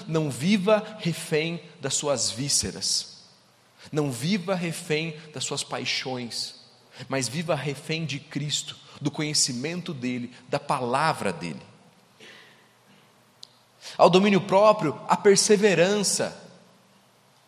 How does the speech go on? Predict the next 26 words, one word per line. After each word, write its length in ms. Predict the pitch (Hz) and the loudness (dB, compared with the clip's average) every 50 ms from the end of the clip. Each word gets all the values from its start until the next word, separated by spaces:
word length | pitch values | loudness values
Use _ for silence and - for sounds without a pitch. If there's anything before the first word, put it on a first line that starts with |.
| _ _ _ _ _ _ _ _ _ _ - - - | _ _ _ _ _ _ _ _ _ _ -12 -6 -2
O 80 | 190 | 0
Senhor 180 | - - 214 208 | 0 2 2 2
não 120 | 214 202 | 2 4
tá 160 | - 220 214 | 6 6 6
te 100 | 202 - | 6 4
chamando 320 | - 202 180 190 214 214 202 | 2 4 4 4 4 2 4
pra 180 | - 196 175 | 6 6 6
quatro 440 | 160 - - 202 208 208 208 185 160 | 6 8 8 8 8 8 4 0 -2
dias 260 | 147 156 214 214 185 | 0 0 2 2 2
de 80 | 147 190 | 0 0
um 60 | 208 | 2
retiro, 580 | 202 208 185 - - - 180 196 226 185 156 - - - - | 4 4 4 4 2 2 2 4 4 2 0 -2 -4 -4 0
mas 140 | 165 165 190 | 2 4 4
Ele 100 | 208 170 | 4 6
tá 80 | 220 | 4
te 80 | 202 - | 4 4
chamando 260 | - 202 214 226 226 | 4 4 4 4 2
pra 140 | 220 - 220 | 2 0 2
uma 180 | 220 220 202 180 | 2 4 4 4
vida 560 | 147 123 120 139 214 254 285 - 240 233 220 | 2 0 0 4 6 6 6 8 8 8 8
de 160 | 165 170 196 | 8 2 0
entrega. 720 | 196 170 - - 175 180 180 175 160 131 117 101 95 - - - - - - - - - _ _ _ - _ _ _ _ _ _ _ _ _ _ _ _ _ _ _ _ _ _ _ _ _ - - - | 0 0 2 4 6 8 8 6 6 4 2 0 0 0 -6 -16 -20 -20 -20 -20 -20 -20 _ _ _ -20 _ _ _ _ _ _ _ _ _ _ _ _ _ _ _ _ _ _ _ _ _ -20 -6 2
A 120 | - 160 175 | 6 6 8
perseverança, 1120 | - 220 208 208 - 220 202 175 180 175 196 220 226 220 214 - 180 139 - - - - - | 10 10 8 8 8 4 4 4 4 2 2 2 2 0 0 2 0 0 0 -2 -12 -10 -4
a 80 | - 170 | -2 -2
devoção. 920 | 156 139 165 202 175 190 196 180 - - - - 151 156 165 175 156 127 | 0 2 2 2 2 2 -2 -2 0 0 0 0 -2 -2 -2 -4 -6 -8